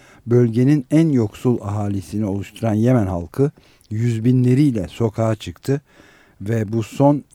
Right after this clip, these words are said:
gider ayak şart koşma işini kabul etmediğini yüksek sesle ortaya koydu. Çiçeği burnunda barış ödüllü cesur aktivist kadın Tevekkül Karman da onun ülkeye dönmesinden iki gün sonra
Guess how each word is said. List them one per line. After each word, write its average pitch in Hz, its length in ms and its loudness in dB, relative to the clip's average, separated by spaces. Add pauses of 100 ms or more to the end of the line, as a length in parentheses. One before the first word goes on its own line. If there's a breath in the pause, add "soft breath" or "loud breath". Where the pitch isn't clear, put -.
gider 117 300 2
ayak 110 320 0
şart 131 340 -4
koşma 95 400 -6
işini 120 300 -2
kabul 117 320 0
etmediğini 101 500 2
yüksek 135 360 0
sesle - 300 -6
ortaya 101 400 -4
koydu. 85 440 -4 (1080 soft breath)
Çiçeği 139 440 0
burnunda 127 480 2
barış 127 280 -2
ödüllü 107 400 -2
cesur 110 320 -2
aktivist 104 500 -6
kadın 92 340 -4 (220)
Tevekkül 107 540 -2
Karman 107 560 0
da 127 120 -2
onun 123 320 -2
ülkeye 110 400 -2
dönmesinden 101 600 -4
iki 131 260 -8
gün 107 160 -2
sonra 95 440 -6